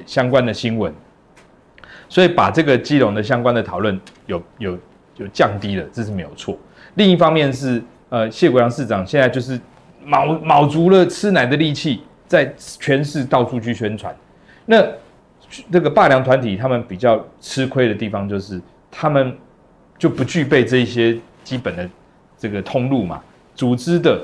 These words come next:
团体的，啊，一般的陆战他们本来就不让-，不容易开拓。那再来是这个空战方面，如果说有别的新闻更热，那自然基隆的这些，呃，相关的讨论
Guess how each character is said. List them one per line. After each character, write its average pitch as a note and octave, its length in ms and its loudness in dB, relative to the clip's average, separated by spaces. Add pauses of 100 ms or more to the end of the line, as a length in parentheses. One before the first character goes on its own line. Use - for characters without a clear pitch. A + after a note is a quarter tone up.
团 C#3+ 300 0
体 F#2+ 220 -8
的， F2+ 220 -6 (340)
啊， A2+ 140 -4
一 F#3+ 100 0
般 E3+ 200 2
的 C#3 80 2
陆 D3 180 0
战 A#2 220 2
他 B2+ 80 -2
们 C3 160 0
本 G#2 140 -6
来 G2 100 -8
就 A#2 120 -4
不 G#2 180 -10
让-， A2+ 180 0 (100)
不 - 80 -2
容 A#2+ 220 0
易 A#2 60 -6
开 G#2 260 -6
拓。 G2+ 260 -8 (280)
那 D#3+ 140 2
再 C3+ 200 4
来 F#2+ 220 2 (140)
是 B2+ 260 -4
这 C3 100 -4
个 A#2 140 -2
空 C3 240 -6
战 A#2+ 180 2
方 A2+ 140 0
面， A2 280 -4
如 A#2+ 100 -4
果 G#2+ 120 -4
说 A#2 220 2
有 G#2 120 -2
别 F#2+ 160 -6
的 G#2 80 -2
新 A2 220 -8
闻 F#2+ 140 -6
更 A#2 160 -2
热， G#2+ 220 -6 (280)
那 B2+ 160 -2
自 A2+ 180 -6
然 F#2+ 160 0
基 A2+ 160 -4
隆 F2+ 140 -6
的 F#2 80 -6
这 G2+ 180 -8
些， F#2+ 300 -4 (200)
呃， G2 100 -6
相 A#2 180 -2
关 A#2 120 2
的 A2 60 0
讨 F2 200 -8
论 G#2 180 -2